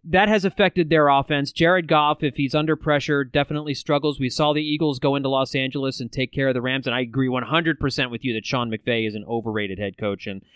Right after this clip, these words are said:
the, the celebration, uh, the deification of, uh, of Sean McVay has gone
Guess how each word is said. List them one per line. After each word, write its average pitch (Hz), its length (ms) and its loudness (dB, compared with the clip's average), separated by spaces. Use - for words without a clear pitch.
the, 110 200 0
the 110 60 -6
celebration, 131 920 0
uh, 107 180 -2
the 113 120 -6
deification 139 960 0
of, 117 440 0
uh, 110 380 0
of 117 160 -4
Sean 143 260 0
McVay 123 460 0
has 117 180 -2
gone 113 220 -2